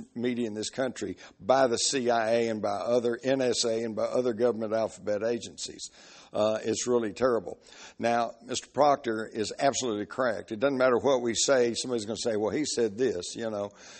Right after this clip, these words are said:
and I respect him for that. I'm just dumb enough and I'm tired enough of this whole thing. I'm gonna tell you what I think happened, okay? <laughs>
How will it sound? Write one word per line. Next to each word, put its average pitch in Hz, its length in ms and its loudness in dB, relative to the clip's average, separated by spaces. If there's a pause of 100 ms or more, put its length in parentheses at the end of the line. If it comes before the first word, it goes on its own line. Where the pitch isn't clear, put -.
(140)
and 117 320 -2
I 113 260 0
respect 117 540 0
him 117 160 -2
for 101 80 -4
that. 104 400 -2 (400)
I'm 151 160 2
just 113 260 -6
dumb 123 240 4
enough 110 380 0
and 104 100 -2
I'm 131 180 2
tired 127 360 0
enough 107 300 -2
of 104 60 -12
this 95 160 -8
whole 117 180 0
thing. 123 340 -4 (100)
I'm 147 100 0
gonna 123 200 0
tell 123 160 0
you 117 100 0
what 113 160 2
I 110 80 2
think 131 260 -4
happened, 131 460 -6
okay? 139 460 0
<laughs> - 40 -12